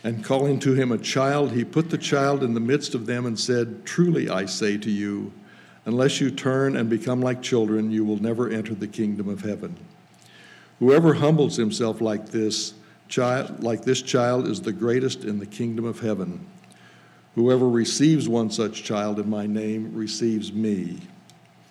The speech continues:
Erin is a beloved daughter of Laura and Neil Fogarty and a cherished member of this community.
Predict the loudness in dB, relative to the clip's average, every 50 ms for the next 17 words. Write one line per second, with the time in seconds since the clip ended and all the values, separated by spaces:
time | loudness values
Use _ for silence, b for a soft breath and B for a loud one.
0 | B B B B B B -4 0 2 2 2 2 2 0 0 0 0 -2 0 0
1 | 2 2 4 2 2 0 -2 -12 -14 -8 -4 -2 0 0 0 -2 -2 -4 -4 -6
2 | -8 -8 -4 -2 0 2 2 2 2 0 0 -2 -2 0 0 2 2 2 2 0
3 | -2 -4 -2 -2 0 0 0 -2 -4 -4 -4 -6 -4 -6 -8 -10 -14 -12 -10 -8
4 | -8 -8 -8 -8 -10 -8 -4 -4 -2 0 0 -2 -2 -4 -10 -10 -8 -6 -4 -2
5 | -2 -2 -2 -4 -6 -6 -10 -12 -10 -6 -6 -6 -6 -6 -8 -8 -4 -2 0 0
6 | 0 0 -2 -2 -6 -6 -6 -6 -10